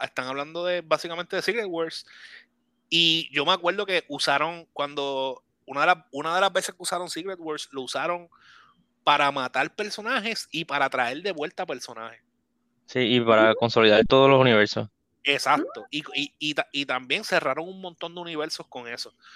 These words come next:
Speaker 1: Que tan interesante si hacen eso como que, que e-, esa sea como que este,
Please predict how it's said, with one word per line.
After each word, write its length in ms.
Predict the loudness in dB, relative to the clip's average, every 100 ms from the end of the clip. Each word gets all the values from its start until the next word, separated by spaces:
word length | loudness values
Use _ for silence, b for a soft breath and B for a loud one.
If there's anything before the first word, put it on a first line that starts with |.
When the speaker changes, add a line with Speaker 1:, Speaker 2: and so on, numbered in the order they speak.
| b b b
Speaker 1:
Que 720 | 2 4 6 4 2 2 -2 -4 _ _ _ _ _ _ _ _ _ -6
tan 160 | -4 -4
interesante 500 | -4 -2 -4 -8 -8
si 80 |
hacen 240 | -6 -8 -10
eso 280 | -10 -10 -12
como 180 | -12 -8
que, 480 | -6 -4 -6 -10 _ _
que 220 | -6 -4
e-, 160 | -4 -4 -4
esa 220 | -6 -6
sea 260 | -6 -6 -6
como 180 | -8
que 220 | -8 -8 -8
este, 320 | -10 -8